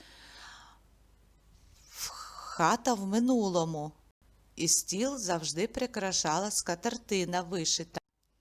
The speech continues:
Вишивка в Україні — це не лише улюблений поширений вид рукоділля,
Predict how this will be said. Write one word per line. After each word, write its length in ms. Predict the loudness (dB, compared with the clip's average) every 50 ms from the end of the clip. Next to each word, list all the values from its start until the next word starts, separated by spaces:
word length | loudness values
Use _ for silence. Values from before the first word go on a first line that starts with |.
| _ _ -20 -20 -20 -20 -20 -20 -20 -20 -20 -14 -2 0
Вишивка 480 | 4 6 6 6 6 4 2 2 2
в 60 | 2
Україні — 680 | 2 -2 0 0 2 2 4 2 2 0 2 0 0 0
це 200 | 0 0 0 0
не 120 | 0 0
лише 320 | 2 2 4 4 4 4
улюблений 680 | 2 0 0 0 2 0 0 0 -2 -2 -2 -2 -2 -2
поширений 640 | -2 -2 0 0 2 2 0 0 -2 -2 -2 -4 -4
вид 240 | -4 -4 -4 -4 -4
рукоділля, 680 | -6 -4 -4 -6 -6 -4 -4 -4 -4 -4 -2 -4 -6